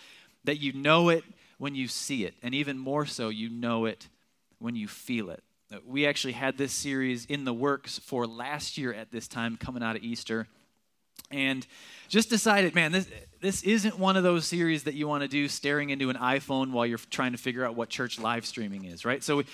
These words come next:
so we pushed it back. We kept putting it off, wanted to make sure we could go eyeball to eyeball on this particular series. And I know we still have, uh, many of you watching at home on Facebook Live, but wanted to have some people in front of us in person for this particular series. And, uh,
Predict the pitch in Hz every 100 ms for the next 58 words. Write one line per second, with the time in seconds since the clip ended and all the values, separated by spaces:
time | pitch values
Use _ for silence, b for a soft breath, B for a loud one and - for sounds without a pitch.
0 | B B 165 156 175 214 202 180 175 180
1 | 160 196 175 - 185 170 165 165 - 156
2 | 165 160 160 160 - 156 156 160 143 143
3 | 139 151 151 151 127 139 147 151 156 139
4 | 147 147 151 143 151 160 151 - 151 151
5 | 151 - B B B 151 160 170 160 180
6 | 165 156 147 - 143 139 151 165 - 160
7 | 143 147 160 160 156 147 160 160 151 147
8 | 156 156 - 151 143 143 160 - 131 B
9 | B B 156 196 185 165 170 170 165 170
10 | _ - 165 151 175 170 156 147 135 151
11 | 147 139 131 139 127 147 147 135 123 131
12 | 127 - 127 139 127 135 123 113 127 127
13 | 127 123 B B B B 151 151 156 165
14 | 165